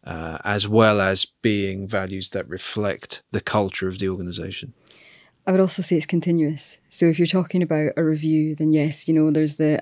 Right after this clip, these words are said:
Speaker 2: annual survey that is gonna feed the information for any specific acts of change. But it's continuous because you are constantly sense checking with your employees what I said before, I guess, the reality of being part of the organisation.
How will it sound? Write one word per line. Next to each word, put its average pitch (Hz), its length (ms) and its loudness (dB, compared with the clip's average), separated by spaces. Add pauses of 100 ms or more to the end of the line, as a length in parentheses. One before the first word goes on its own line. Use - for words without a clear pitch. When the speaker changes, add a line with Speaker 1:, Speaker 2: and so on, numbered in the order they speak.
Speaker 2:
annual 151 300 4
survey 147 600 0
that 139 140 -2
is - 120 -8
gonna 151 160 2
feed 151 320 -4
the - 160 -2
information 147 500 2
for 151 160 -6
any 147 320 2 (240)
specific - 760 -2
acts - 280 -6
of 147 100 -8
change. - 500 0 (680)
But 170 100 4
it's 160 100 6
continuous 180 640 4
because 156 380 -2
you 156 100 2
are 151 100 2
constantly 170 800 0
sense 156 320 0
checking 156 540 0
with 147 300 -2
your 151 80 -2
employees 156 840 -2 (380)
what 170 180 0
I 151 60 0
said 143 260 -2
before, 214 380 2
I 143 80 2
guess, 143 240 -2
the 156 100 -2
reality 156 840 0 (260)
of 151 120 -6
being 156 180 6
part 156 200 0
of 156 100 -4
the 160 60 0
organisation. 156 760 2